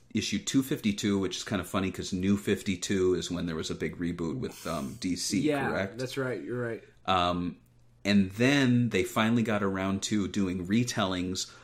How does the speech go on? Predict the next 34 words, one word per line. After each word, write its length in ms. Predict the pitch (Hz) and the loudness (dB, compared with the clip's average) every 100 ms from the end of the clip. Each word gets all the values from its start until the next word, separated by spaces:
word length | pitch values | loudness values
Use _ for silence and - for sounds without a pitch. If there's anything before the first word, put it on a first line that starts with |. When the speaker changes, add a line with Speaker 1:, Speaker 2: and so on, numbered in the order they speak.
| - - | -14 -8
Speaker 1:
of 160 | 85 | -4
Sonic's 580 | - - 95 98 90 - - | -2 0 0 0 -2 -4 -2
origins 580 | 101 104 104 87 90 - | 2 2 2 -2 -4 -6
in 200 | 98 90 | -6 -4
this 200 | 82 - | -4 -2
new 200 | 98 92 | -2 0
rebooted 500 | 92 87 90 85 87 | -4 -2 -2 -2 0
universe. 400 | 107 104 92 - | 2 2 0 -2
And 160 | 107 | -4
what's 140 | 98 - | -2 -2
so 160 | 104 | -2
sad 720 | 92 - - 151 156 110 110 110 - - - | 0 0 0 0 0 0 0 -6 -14 -20 -10
is 220 | - 101 | -4 -2
that 220 | 110 104 104 | 0 0 2
with 240 | 98 - - | -2 -4 -2
issue 400 | 104 - 110 101 | 0 2 0 0
two 400 | - - 131 123 | -2 2 4 4
ninety, 840 | 95 101 135 156 117 95 95 - - _ _ | 2 0 0 0 0 0 -4 -8 -18 _ _
the 80 | 101 | -2
series 600 | - 123 110 98 - - | 0 2 2 2 -2 -4
ended 640 | 123 160 165 104 90 87 98 | 0 2 2 2 0 -2 -4
and 160 | 98 95 | -2 0
they 100 | 95 | 0
never 280 | 101 104 | 0 0
did 240 | 98 95 95 | 0 -2 0
two 160 | 120 | 0
ninety-one, 480 | 98 90 90 95 95 | 2 0 -2 -2 0
which 220 | 90 - | -2 -4
would 80 | 101 | -4
have 120 | 87 | -4
been 180 | 92 90 | -4 -4
the 60 | 85 | -4
final 380 | - 92 92 85 | -2 -2 -2 -6
part 460 | - 92 87 - | -2 0 0 -6